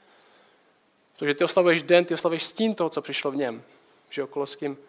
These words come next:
dva o tom mluví. Svátky, novoluní, soboty jsou stínem toho, co mě přišlo v Kristu. A teď. Může se stát,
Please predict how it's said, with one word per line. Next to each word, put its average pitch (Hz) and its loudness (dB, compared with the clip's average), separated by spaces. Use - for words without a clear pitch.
dva 143 4
o 131 2
tom 143 -4
mluví. 147 -4
Svátky, 135 -6
novoluní, 131 -6
soboty 135 -6
jsou 131 -8
stínem 147 -4
toho, 135 -8
co - -10
mě 131 -6
přišlo 127 -10
v - -20
Kristu. 175 -10
A 185 8
teď. - 6
Může 220 6
se 269 4
stát, 131 0